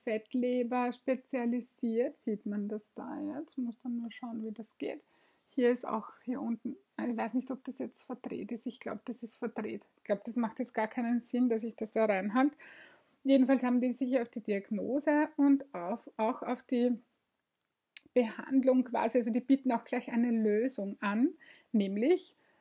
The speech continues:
äh, das Leberfasten nach Doktor Worm. Das ist ein wunderbares Konzept. Ähm,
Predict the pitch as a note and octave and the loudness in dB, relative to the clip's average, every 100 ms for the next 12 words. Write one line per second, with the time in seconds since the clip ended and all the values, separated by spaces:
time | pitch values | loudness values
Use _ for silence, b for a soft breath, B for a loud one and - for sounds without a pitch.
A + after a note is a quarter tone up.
0 | _ C4 C4+ C4 B3 - C#4+ C#4 G3+ F#3 | _ 4 6 6 4 6 4 4 0 0
1 | A3 A#3 G#3+ - B3 B3 B3 - G#3+ - | 0 0 -4 2 2 2 0 -4 -4 -2
2 | G#3+ G3 F#3 - A3+ - - _ - B3+ | -2 -2 -4 -6 -12 -14 -20 _ 6 6
3 | B3 C#4 E4 D4 A#3 A#3 A#3 - A#3 - | 8 6 6 4 4 2 2 0 -2 6
4 | C#4 D4 - - b b b b b _ | 6 6 2 -20 b b b b b _
5 | _ - B3+ A#3+ A#3+ A#3+ A#3 | _ 0 4 6 6 6 2